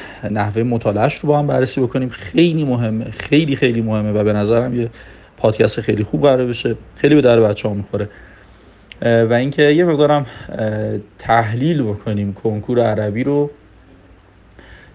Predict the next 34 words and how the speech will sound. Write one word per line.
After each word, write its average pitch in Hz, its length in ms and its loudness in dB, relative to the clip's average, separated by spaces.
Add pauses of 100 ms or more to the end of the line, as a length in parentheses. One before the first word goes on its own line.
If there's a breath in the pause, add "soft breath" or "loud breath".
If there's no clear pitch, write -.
یعنی 127 120 -2
عربی 117 340 2
رو 110 100 0
در، 104 200 -2 (500)
در 104 260 0
کنکور، 123 680 -4
و 120 380 2 (320)
اینم 160 280 2
می‌تونه 147 280 -2
به 117 80 0
درد 117 200 4
بچه‌ها 113 340 0
بخوره، 117 360 -2
چون، 113 260 -8 (600 loud breath)
اه، 107 100 0
از 104 300 -2
خیلی 123 240 -2
لحاظا 113 580 2
اطلاعاتی 113 600 -4
رو 139 100 0
به 131 100 -2
بچه‌ها 120 380 -2
می‌دیم 117 280 -4
که 113 360 -2 (140)
خیلی 107 160 -4
ازش 104 240 -2
خبر 92 300 -4
ندارن. - 340 -10 (640 loud breath)
خب، 180 60 4
همونطور 180 260 2
که 175 120 -2
می‌دونید 143 220 0
بچه‌ها، 135 340 4
عربی، 117 320 4